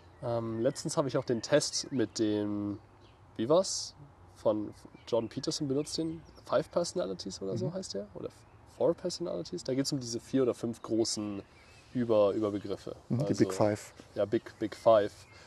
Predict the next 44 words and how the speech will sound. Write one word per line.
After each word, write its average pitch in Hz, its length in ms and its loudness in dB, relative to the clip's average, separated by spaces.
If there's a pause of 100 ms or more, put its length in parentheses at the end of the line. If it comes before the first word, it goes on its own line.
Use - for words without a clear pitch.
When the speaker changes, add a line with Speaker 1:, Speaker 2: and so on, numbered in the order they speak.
(220)
Speaker 1:
Und 110 380 2
da 123 120 8
wird 127 140 0
dir 120 60 6
ja 113 60 6
auch - 220 2
gleich, 104 480 2 (100)
ich - 80 -10
sag - 200 -2
mal, 101 460 0 (120)
ähm, 104 320 -2
ein 107 40 -4
Modell 113 260 4
erstellt. 110 540 2
Also 107 160 -6
du 113 60 -4
kannst 120 200 -2
es - 60 -4
dann 110 260 0 (340)
verlinken 147 560 2 (220)
mit - 400 -2 (100)
deinem 107 160 2
Partner 139 420 6
oder 113 180 0
anderen 139 280 2
Leuten 131 320 4
und 117 80 -2
dann 110 140 0
wird 123 100 -4
dir 127 80 -4
gleich 117 220 0
gezeigt, 120 440 4
okay, 135 320 4 (540)
äh, 117 260 4
in 127 60 0
der, 120 480 10 (340)
so 147 560 10
wird's 139 220 4
euch 135 140 0
wahrscheinlich 127 340 4
in 123 80 -2
der 117 80 6
Erziehung 151 420 8
geben, 135 540 2